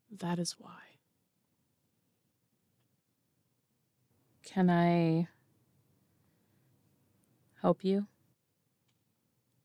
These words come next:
Speaker 1: I don't think so.
Speaker 2: What a, is it a physical gift?
Speaker 1: Xander lets go of your hands, and he stands up,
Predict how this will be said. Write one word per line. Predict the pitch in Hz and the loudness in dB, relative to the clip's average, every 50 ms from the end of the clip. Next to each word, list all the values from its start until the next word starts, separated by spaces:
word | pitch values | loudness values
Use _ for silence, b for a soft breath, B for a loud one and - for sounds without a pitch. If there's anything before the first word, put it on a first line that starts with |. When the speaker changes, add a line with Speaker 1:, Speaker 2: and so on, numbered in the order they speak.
| _ _ _ _ _ - | _ _ _ _ _ -2
Speaker 1:
I | 254 | 0
don't | 247 226 - | 0 0 -2
think | - 196 185 | -4 -8 -8
so. | - - - 214 208 - _ _ _ _ _ _ _ _ _ _ _ _ _ _ _ _ _ _ _ _ _ _ _ _ _ _ _ _ _ _ _ _ _ _ _ _ _ _ _ _ _ _ _ _ _ _ _ _ _ _ _ _ _ _ _ _ _ - | -8 -10 -12 -12 -16 -20 _ _ _ _ _ _ _ _ _ _ _ _ _ _ _ _ _ _ _ _ _ _ _ _ _ _ _ _ _ _ _ _ _ _ _ _ _ _ _ _ _ _ _ _ _ _ _ _ _ _ _ _ _ _ _ _ _ -6
Speaker 2:
What | 190 175 185 202 196 | 0 2 4 4 6
a, | 202 190 - - _ _ _ _ _ _ _ _ _ _ _ _ _ _ _ _ _ _ _ _ _ _ _ _ _ - | 6 4 4 2 _ _ _ _ _ _ _ _ _ _ _ _ _ _ _ _ _ _ _ _ _ _ _ _ _ -6
is | 180 170 - | -4 -4 -2
it | 175 165 | 0 -2
a | 165 | -2
physical | - - 170 165 - 190 185 - 185 175 | 0 0 0 2 2 2 0 0 -2 -2
gift? | 165 - 170 196 - - - - - - _ _ _ _ _ _ _ _ _ _ _ _ _ _ _ _ _ _ _ _ _ _ _ _ _ _ _ _ _ _ _ _ _ _ _ _ _ _ _ _ - - | -2 -2 -4 -4 -6 -8 -20 -20 -20 -20 _ _ _ _ _ _ _ _ _ _ _ _ _ _ _ _ _ _ _ _ _ _ _ _ _ _ _ _ _ _ _ _ _ _ _ _ _ _ _ _ -10 -6
Speaker 1:
Xander | 180 180 202 208 214 226 226 196 180 175 165 - | 2 6 8 10 10 10 8 8 8 6 6 4
lets | - 170 175 180 - | 4 2 2 4 4
go | - 185 | 6 6
of | 190 185 | 6 6
your | 202 196 | 4 0
hands, | 185 180 175 160 156 156 156 165 - - - _ _ _ _ _ _ _ _ _ _ - | 0 0 -4 -4 -4 -4 -6 -6 -8 -10 -10 _ _ _ _ _ _ _ _ _ _ -4
and | - 180 180 | 0 2 2
he | 180 | 2
stands | 180 - - - 190 190 185 185 | 2 0 0 0 0 0 0 2
up, | 170 160 160 - | 2 0 0 -2